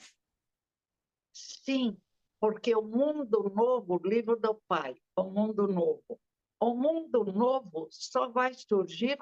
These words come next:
com o homem novo. Querem pôr ideologias violentas, não adianta,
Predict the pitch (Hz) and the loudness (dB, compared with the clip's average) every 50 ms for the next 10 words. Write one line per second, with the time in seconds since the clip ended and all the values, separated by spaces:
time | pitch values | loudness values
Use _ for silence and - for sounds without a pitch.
0 | - _ 247 269 262 254 240 220 214 220 233 277 311 320 320 247 220 202 180 170 | -6 _ -2 0 2 2 2 2 2 2 2 2 0 0 0 0 0 0 0 2
1 | 170 175 170 156 - - _ _ - - _ _ _ _ _ _ _ _ _ _ | 2 2 2 0 -2 -8 _ _ -20 -20 _ _ _ _ _ _ _ _ _ _
2 | _ - 226 226 233 233 226 214 - _ - 214 214 208 208 190 185 190 185 - | _ 0 2 2 4 2 0 0 -4 _ 2 2 4 4 2 2 0 0 -2 0
3 | - 226 180 180 214 220 220 220 202 208 208 - 160 165 185 202 202 196 185 - | -4 -4 -2 0 0 0 2 2 2 2 0 0 -2 -2 0 2 2 0 -2 -2
4 | - 196 202 202 190 185 214 226 226 - - 240 233 233 294 320 330 330 330 320 | 0 0 0 2 2 2 0 0 0 -2 -2 -4 -2 0 0 2 2 2 0 0
5 | 247 202 233 269 294 311 311 _ _ 165 151 - | -2 0 0 0 0 -2 -6 _ _ -6 -6 -6